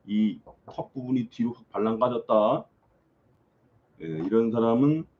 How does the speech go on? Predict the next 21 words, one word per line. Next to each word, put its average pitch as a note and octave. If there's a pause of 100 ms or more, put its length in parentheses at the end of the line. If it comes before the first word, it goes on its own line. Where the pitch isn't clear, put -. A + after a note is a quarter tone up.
(560)
고봉 C#3
독존지상 A2+
그래요. D#2+ (640)
그래서 B2 (240)
고집 A#2
세고 B2
굽힐 -
줄 B2
모르는 G2
성격이다. A2
이 -
되는 B2
일이 A#2+
없어요, F#2
이런 D#2
사람은. C2+ (1400)
그래서 A#2+
제잘난 C#3+
맛에 B2
사는 C3+
스타일로서 A#2